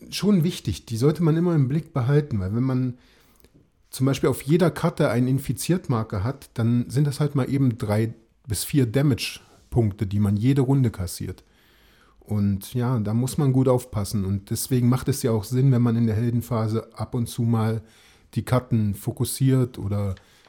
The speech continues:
ähm, ja, einfach umdreht. Äh, eine zweite,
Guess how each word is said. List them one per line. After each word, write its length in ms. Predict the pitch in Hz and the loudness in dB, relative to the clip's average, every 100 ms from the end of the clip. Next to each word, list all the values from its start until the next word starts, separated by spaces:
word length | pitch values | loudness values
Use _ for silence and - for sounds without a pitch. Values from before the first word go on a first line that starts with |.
| _ - | _ -10
ähm, 480 | 104 101 101 92 98 - | -6 -2 -2 -4 -8 -4
ja, 240 | 123 107 - _ _ _ | -2 -2 -4 _ _ _
einfach 300 | - 104 - | -8 -6 -4
umdreht. 500 | 120 104 92 90 - _ _ _ _ _ _ _ - - - - _ - _ - - _ _ | -2 -2 -2 -4 -10 _ _ _ _ _ _ _ -20 -20 -20 -20 _ -20 _ -20 -20 _ _
Äh, 440 | 117 110 110 110 - - | -6 -2 -2 -2 -4 -8
eine 180 | 127 123 | -2 -2
zweite, 1040 | 127 - 143 185 185 165 165 135 131 131 | -2 2 4 6 6 6 2 2 2 0